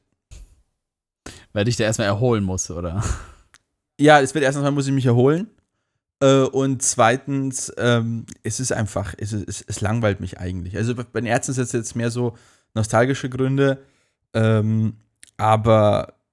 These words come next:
Speaker 2: ich habe auch gar nicht mehr das Interesse, irgendwie eine Band live zu sehen.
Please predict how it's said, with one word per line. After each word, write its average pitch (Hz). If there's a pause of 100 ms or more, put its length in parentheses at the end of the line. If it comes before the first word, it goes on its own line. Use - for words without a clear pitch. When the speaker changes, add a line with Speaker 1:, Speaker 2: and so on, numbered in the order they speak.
(520)
Speaker 2:
ich -
habe 117
auch 127
gar 107
nicht 131
mehr 135
das 117
Interesse, 113
irgendwie 107
eine 104
Band 107
live 110
zu -
sehen. 95